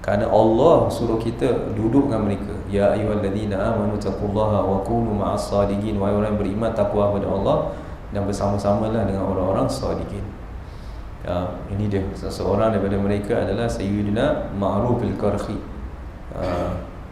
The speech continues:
yang sebelum itu kita baca Daud At-Ta'i. Itu pun seorang wali min awliyaillah. Ha, wafat di Baghdad juga. Dulu zaman-zaman dulu di Baghdad, di Iraq, banyak wali-wali Allah. Banyak sekali. Ha,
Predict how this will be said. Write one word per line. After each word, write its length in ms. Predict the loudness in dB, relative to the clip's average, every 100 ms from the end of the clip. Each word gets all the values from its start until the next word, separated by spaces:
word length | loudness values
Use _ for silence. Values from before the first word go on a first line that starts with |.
| -14 -12 -10 -6
yang 80 | -4
sebelum 400 | -2 0 4 4
itu 80 | 4 2 2
kita 80 |
baca 240 | 2 2 2
Daud 480 | 4 8 8 6 4
At-Ta'i. 800 | 2 4 6 6 4 0 -4 -4
Itu 160 | 0
pun 160 | 2 2
seorang 320 | 2 2 2
wali 240 | 4 2
min 160 | 2 0
awliyaillah. 680 | 0 0 2 2 2 0 -2 -6 -10 -12 -14 -14 -10 -6
Ha, 20 | -4 -4 -6 -4
wafat 320 | -4 -2 -2
di 80 | 0
Baghdad 480 | 2 2 2 -2
juga. 320 | -2 -6 -6 -8 -10 -12 -14 -16 -14 -8
Dulu 160 | -4 -2
zaman-zaman 560 | 0 2 2 2 2
dulu 240 | 0 2 2
di 160 | 2
Baghdad, 400 | 0 0 2 2
di 240 | 0 0 2
Iraq, 320 | 2 2 2
banyak 800 | 0 2 0 0 -2 -4 -4 0
wali-wali 480 | 2 4 2 0 0
Allah. 400 | -2 -4 -4 -6
Banyak 320 | -4 -4 -4 -6
sekali. 300 | -8 -8 -8 -10 -12 -14 -14 -14 -14 -12 -12 -8
Ha, 380 | -4 -4 -4